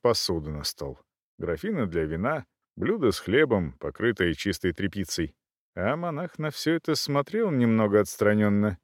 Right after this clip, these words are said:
и вёл беседу. "Видел, у вас тут поутру столпотворение, всё люди военные были". "Да,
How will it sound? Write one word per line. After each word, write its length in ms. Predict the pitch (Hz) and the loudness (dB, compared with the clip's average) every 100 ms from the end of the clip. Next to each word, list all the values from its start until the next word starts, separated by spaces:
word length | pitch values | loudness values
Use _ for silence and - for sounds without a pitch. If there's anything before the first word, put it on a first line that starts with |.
| _ | _
и 180 | 240 233 | -6 -4
вёл 340 | 120 113 143 | 4 4 4
беседу. 600 | 113 107 - 69 60 57 - _ _ _ _ _ - | 0 -2 -4 -6 -12 -16 -20 _ _ _ _ _ -2
"Видел, 440 | 131 180 185 175 | 0 4 4 6
у 80 | 170 | 6
вас 220 | 180 170 | 6 4
тут 200 | - 170 - | 2 -2 0
поутру 460 | 170 170 - 180 | 4 4 6 4
столпотворение, 1040 | 160 - 170 175 165 180 208 170 113 110 101 _ _ | 4 4 2 2 2 2 2 2 2 2 0 _ _
всё 500 | - 143 139 135 135 | 2 6 6 6 4
люди 340 | 147 233 190 | 2 -2 2
военные 560 | 120 117 117 117 117 113 | 6 8 8 6 4 6
были". 340 | 113 110 107 - _ _ _ _ _ - | 6 4 2 -2 _ _ _ _ _ -8
"Да, 380 | 117 196 98 | -2 0 -2